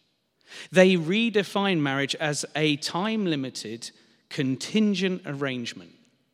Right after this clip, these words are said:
rather than a lifelong commitment. It's very insightful, isn't it? We haven't really changed over the centuries.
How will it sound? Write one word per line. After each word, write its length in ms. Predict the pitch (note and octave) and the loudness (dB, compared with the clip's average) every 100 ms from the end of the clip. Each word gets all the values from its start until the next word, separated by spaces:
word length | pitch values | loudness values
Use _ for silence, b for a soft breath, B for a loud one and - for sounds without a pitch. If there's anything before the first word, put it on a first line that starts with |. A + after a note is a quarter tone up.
| _ _ _ - | _ _ _ -10
rather 320 | E3+ G#3 G#3+ | -6 -4 -4
than 180 | F#3 F3+ | -2 -2
a 60 | |
lifelong 440 | D#3+ D3+ D3 D#3+ D#3+ | 0 -2 -6 -8 -10
commitment. 520 | - F#3+ A3 - - _ _ _ _ _ _ _ _ _ _ _ _ _ _ _ _ _ _ _ _ _ _ _ _ | -8 -12 -12 -18 -20 _ _ _ _ _ _ _ _ _ _ _ _ _ _ _ _ _ _ _ _ _ _ _ _
It's 100 | - | -18
very 260 | - G3+ F3+ | -10 -8 -6
insightful, 580 | D3 - E3 - - G#2 | -8 -10 -12 -16 -18 -16
isn't 220 | A#2+ G#2 | -16 -18
it? 100 | F#2 _ _ _ _ _ _ _ _ _ _ | -20 _ _ _ _ _ _ _ _ _ _
We 120 | C#3+ | -6
haven't 320 | D3+ G3 F#3 - | -2 -2 -2 -4
really 340 | D#3 D3+ C3+ | -4 -4 -6
changed 540 | A#2+ C3+ G#2 F2+ - A#2+ | -8 -8 -10 -10 -10 -10
over 220 | G#2+ G#2 | -14 -16
the 120 | G2+ | -14
centuries. 720 | - G2 F2 - - - - | -14 -14 -18 -20 -20 -18 -18